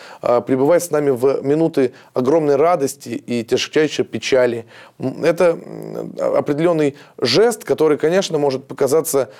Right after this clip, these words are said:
ну, ну, излишним, если, допустим, его употреблять не вовремя или,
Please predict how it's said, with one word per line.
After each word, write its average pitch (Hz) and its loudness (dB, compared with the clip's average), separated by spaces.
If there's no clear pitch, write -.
ну, 165 -4
ну, 190 4
излишним, 170 0
если, 120 0
допустим, 123 -2
его 120 2
употреблять 123 -2
не 165 2
вовремя 113 0
или, 127 0